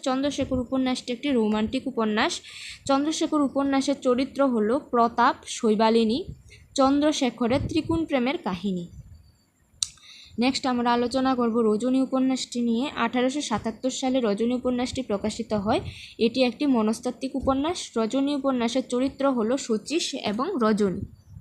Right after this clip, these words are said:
নেক্সট আমরা আলোচনা করব কৃষ্ণকান্তের উইল উপন্যাসটি নিয়ে। কৃষ্ণকান্তের উইল উপন্যাসটি আঠারোশো আটাত্তর সালে প্রকাশিত হয়। এটি একটি গৃহধর্মী এবং গার্হস্থ্য উপন্যাস।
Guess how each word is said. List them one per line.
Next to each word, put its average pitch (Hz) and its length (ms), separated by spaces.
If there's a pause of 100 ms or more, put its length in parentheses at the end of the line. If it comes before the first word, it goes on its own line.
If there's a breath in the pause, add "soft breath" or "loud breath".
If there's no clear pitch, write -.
(680 soft breath)
নেক্সট 269 280
আমরা 254 240
আলোচনা 262 400
করব 247 240
কৃষ্ণকান্তের 277 800 (100)
উইল 247 220
উপন্যাসটি 226 580
নিয়ে। 214 300 (1120 loud breath)
কৃষ্ণকান্তের 320 600
উইল 285 200
উপন্যাসটি 262 600
আঠারোশো 240 520
আটাত্তর 226 480
সালে 269 300
প্রকাশিত 220 520
হয়। 220 320
এটি 214 280
একটি 214 280
গৃহধর্মী 226 680
এবং 262 260
গার্হস্থ্য 214 560
উপন্যাস। 208 600